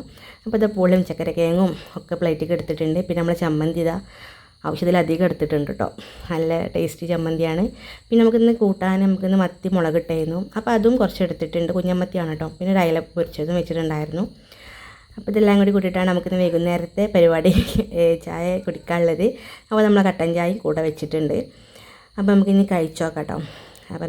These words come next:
മീനൊക്കെ അങ്ങോട്ട് മാറ്റിയിട്ട് ഫസ്റ്റ് കറി ഒന്ന് കുഴച്ചിട്ട് നമുക്ക് കഴിക്കാം കേട്ടോ. കപ്പയിൽ, ആ, ഭയങ്കര ക-, കൂട്ടി കഴിക്കുമ്പോൾ നല്ല ടേസ്റ്റാണ് കേട്ടോ. അതിൻ്റെ കൂടെ ആ ചമ്മന്തിയും കൂടി ആകുമ്പോൾ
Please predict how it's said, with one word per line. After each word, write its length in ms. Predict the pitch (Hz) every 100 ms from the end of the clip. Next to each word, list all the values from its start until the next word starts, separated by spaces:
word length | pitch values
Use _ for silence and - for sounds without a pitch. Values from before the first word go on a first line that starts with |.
| 170
മീനൊക്കെ 320 | 170 180 185
അങ്ങോട്ട് 220 | 175 170 165
മാറ്റിയിട്ട് 380 | 156 160 180 220 - - - _ - -
ഫസ്റ്റ് 280 | 147 - 160 156
കറി 220 | 165 170
ഒന്ന് 180 | 180 175 180 - - - -
കുഴച്ചിട്ട് 400 | 170 156 156 165
നമുക്ക് 200 | 160 156 160
കഴിക്കാം 360 | 151 151 156
കേട്ടോ. 120 | 156 156 151 156
കപ്പയിൽ, 400 | 165 - 156 156 208 - - - - - - _ - 214
ആ, 60 | 214 202 202 - _ - -
ഭയങ്കര 300 | 196 190 190 202
ക-, 140 | 190 - -
കൂട്ടി 160 | 185 190
കഴിക്കുമ്പോൾ 300 | 180 185 180
നല്ല 140 | 165 160
ടേസ്റ്റാണ് 500 | 165 165 - 165 160
കേട്ടോ. 180 | 156 - - _ -
അതിൻ്റെ 200 | 160 170
കൂടെ 120 | 170 175
ആ 20 | 180
ചമ്മന്തിയും 360 | 170 165 165 175
കൂടി 120 | 196
ആകുമ്പോൾ 240 | 190 185